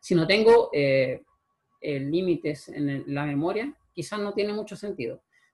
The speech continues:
<clears throat> a menos que yo necesite procesar porciones, eh, no tan grandes de,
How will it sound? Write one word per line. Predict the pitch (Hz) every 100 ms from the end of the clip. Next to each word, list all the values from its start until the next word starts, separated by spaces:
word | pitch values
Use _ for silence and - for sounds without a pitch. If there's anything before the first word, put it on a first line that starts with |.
| _
<clears throat> | 202 190 - -
a | 143
menos | 143 175 202 202 -
que | 160 165 185 _ _
yo | 185 156
necesite | 147 - 131 - 170 - _ _
procesar | 160 - 139 - 180 - _
porciones, | 156 143 - - 156 147 143 _ _ _ _
eh, | - 135 127 123 123 123 120 -
no | 143 160
tan | 165 160
grandes | 180 185 180
de, | 165 151 143 143 135 131 131